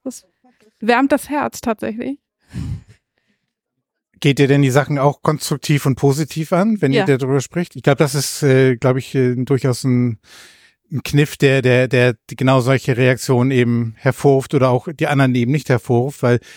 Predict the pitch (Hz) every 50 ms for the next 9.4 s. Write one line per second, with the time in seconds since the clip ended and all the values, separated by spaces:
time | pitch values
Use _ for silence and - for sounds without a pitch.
0 | - - - - _ - 135 123 131 139 156 143 147 151 131 139 143 143 139 139
1 | 135 135 - - - 135 131 151 165 156 147 - - 160 147 147 143 135 131 139
2 | 135 127 127 123 123 - - - _ - 127 131 127 - - 139 135 151 170 -
3 | - 131 117 120 131 131 120 139 - 143 123 - - 165 - - 165 156 147 139
4 | 131 - 143 127 120 - - 135 127 - 131 127 - - 120 120 151 156 - 147
5 | 123 127 127 127 143 147 143 127 - 165 156 131 143 131 127 131 135 123 - 139
6 | 127 - - 127 120 123 127 139 - 175 170 151 - - 339 392 403 349 302 -
7 | - - - - - 135 127 127 127 127 120 123 117 113 98 _ _ _ _ _
8 | _ _ _ _ _ _ _ - - _ _ _ _ _ _ - 151 147 151 147
9 | 127 127 127 123 120 120 113 101